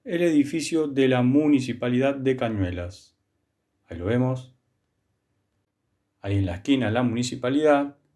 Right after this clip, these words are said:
Y en esta cuadra ya vamos a ver pegadita la parroquia Nuestra Señora del Carmen. Vemos la bandera flamear,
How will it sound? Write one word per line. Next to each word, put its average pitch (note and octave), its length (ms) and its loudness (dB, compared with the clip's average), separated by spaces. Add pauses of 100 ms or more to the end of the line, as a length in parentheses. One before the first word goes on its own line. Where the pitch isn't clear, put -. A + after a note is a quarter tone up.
(280)
Y F#3 160 -4
en D3+ 120 4
esta C#3+ 380 0
cuadra D3 320 2
ya C3 220 0
vamos B2+ 320 0
a C3+ 40 2
ver D3 240 0
pegadita C#3+ 720 -2 (1400)
la F#3 180 6
parroquia D#3 500 4
Nuestra B2+ 320 0
Señora A#2 420 0
del G2 180 -2
Carmen. E2 580 -6 (2000)
Vemos B2 320 -2
la A#2+ 100 -2
bandera A2+ 460 -2
flamear, A#2+ 640 -4